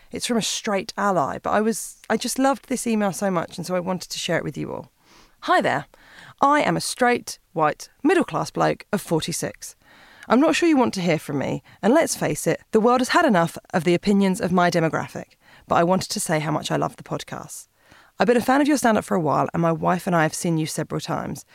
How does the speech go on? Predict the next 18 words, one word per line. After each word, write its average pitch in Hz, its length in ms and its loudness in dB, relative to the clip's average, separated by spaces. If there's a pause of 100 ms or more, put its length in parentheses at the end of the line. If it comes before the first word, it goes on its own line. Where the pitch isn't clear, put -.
(140)
so - 160 0
I 180 60 4
wanted 190 240 0
to - 80 -6
check - 240 0
out 294 140 0
your 180 80 0
podcast, - 640 -8
and 190 180 -2
it - 220 -4
has 214 120 -4
been 175 280 -2 (160)
so 214 320 0
illuminating 156 680 0
and 185 200 -2
touching 160 560 -6
and 165 160 0
informative. 156 720 -8